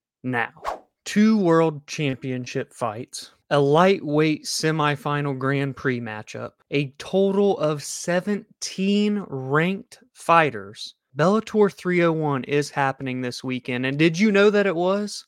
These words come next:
Probably not, but I'm here to discuss the biggest fights of the weekend, headlined by the undefeated twenty-seven and oh phenom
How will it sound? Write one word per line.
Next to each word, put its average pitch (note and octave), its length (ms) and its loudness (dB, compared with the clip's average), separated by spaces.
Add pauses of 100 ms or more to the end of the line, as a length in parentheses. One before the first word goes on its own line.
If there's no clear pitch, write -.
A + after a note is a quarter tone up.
(140)
Probably C3+ 580 0
not, A#2+ 300 2
but C3+ 100 0
I'm D3 160 2
here F3 380 0
to F3 220 -8
discuss D3 640 -2
the C#3+ 160 -4
biggest D3 640 0 (240)
fights C#3+ 640 0
of C#3 240 -2
the C3+ 80 -2
weekend, C3 580 -6 (340)
headlined C#3+ 600 0
by C3+ 220 0
the C#3 200 -6
undefeated D3+ 600 -4
twenty-seven D#3 640 -2
and D3+ 120 -2
oh D3 120 0
phenom D3 600 -2